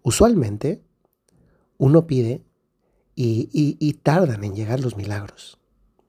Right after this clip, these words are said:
Y está bien que pidamos el milagro sobre aquello que necesitamos, físico o no físico.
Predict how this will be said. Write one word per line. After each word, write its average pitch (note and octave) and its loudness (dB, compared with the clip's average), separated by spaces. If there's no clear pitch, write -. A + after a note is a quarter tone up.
Y D3 4
está D3 4
bien G#3+ 4
que E3+ 0
pidamos C#3+ -2
el B2 0
milagro B2+ -2
sobre B2+ 2
aquello B2 0
que - -8
necesitamos, A2+ -4
físico C3+ -4
o C#3 0
no C#3+ 2
físico. - -6